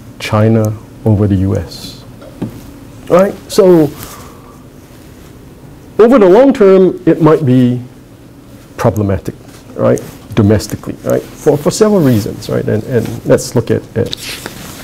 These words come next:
at some of them, right? So how do we explain this? All right, one has to do with, again, right, this notion of, of Singapore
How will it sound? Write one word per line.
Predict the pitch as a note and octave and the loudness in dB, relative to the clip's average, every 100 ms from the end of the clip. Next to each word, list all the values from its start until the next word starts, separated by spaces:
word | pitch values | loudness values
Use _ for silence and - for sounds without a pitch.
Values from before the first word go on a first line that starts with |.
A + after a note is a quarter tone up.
| - - - - - | -12 -12 -16 -20 -4
at | - - | -4 0
some | A#2 A2 | 0 2
of | G2 | 0
them, | G#2 - - - - - | -2 -4 -10 -12 -6 0
right? | D#3+ | 0
So | D#3 F3 D3 - - - - | 2 2 2 0 -12 -12 0
how | A#3+ B3 | 4 6
do | A3 | 6
we | F#3 | 4
explain | C3 - - B2+ A#2+ A2+ | 2 -2 -2 2 2 2
this? | A2 - - - - - - - - - - - - | -2 -10 -20 -20 -20 -20 -20 -20 -20 -20 -20 -20 -4
All | E3 | 2
right, | E3 - - - - | 2 2 -8 -14 -4
one | B2 A3+ C#4+ C#4 A#3+ - - - - - | 2 4 4 4 2 -6 -18 -20 -20 -6
has | - F3+ F3 | 0 0 2
to | D#3 | 0
do | A2+ F#3 G3 | 2 4 4
with, | D#3 D3+ D3+ D3 - | 6 6 6 2 0
again, | C#3 A3 | 0 0
right, | A#2 D3+ - | 2 0 0
this | C3 B2+ A3 A3+ - - - | 0 2 4 2 -2 -12 -6
notion | A#2 A2 D#3 E3 - E3+ | 2 4 4 2 2 2
of, | A#2+ - - | 0 -2 -4
of | G#2+ - | -4 -4
Singapore | - D#3+ F3+ F3 D#3+ C#3+ | 0 2 2 0 0 0